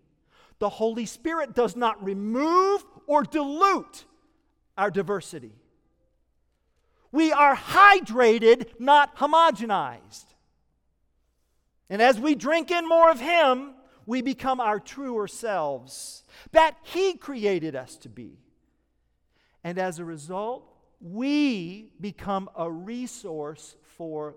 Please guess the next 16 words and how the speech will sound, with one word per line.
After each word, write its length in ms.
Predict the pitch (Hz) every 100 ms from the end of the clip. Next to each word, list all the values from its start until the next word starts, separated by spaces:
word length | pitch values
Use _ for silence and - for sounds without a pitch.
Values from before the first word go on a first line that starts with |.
| 143
the 100 | 151
world 880 | 151 156 170 202 185 139 - 67 _ _ _ _ _ _ _
because 400 | - 143 160 147
there's 260 | 135 143 135
plenty 680 | _ _ 190 190 202 214 214
of 140 | 214
Spirit. 800 | - - _ 180 170 143 104 _ _
There's 200 | 160 175
plenty 320 | - 202 214 220
of 100 | 208
Holy 260 | 196 185
Spirit 460 | 175 _ 185 135 -
for 120 | 147
the 60 | 123
world. 640 | 120 147 120 90 - _
<laughs> 40 | _